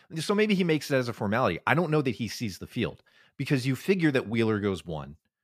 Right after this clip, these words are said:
You figure that Nola probably goes two, even with the concerns.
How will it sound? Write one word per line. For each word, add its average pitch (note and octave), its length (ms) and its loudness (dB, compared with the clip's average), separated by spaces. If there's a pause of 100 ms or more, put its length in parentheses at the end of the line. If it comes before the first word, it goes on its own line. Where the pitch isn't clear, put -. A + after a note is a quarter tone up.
You G2 100 -4
figure A#2+ 300 0
that A2 160 0
Nola A2 260 0
probably G2 460 -2
goes A2+ 240 0
two, E2+ 260 -2
even E2 220 -6
with D#2+ 140 -10
the - 60 -16
concerns. - 560 -12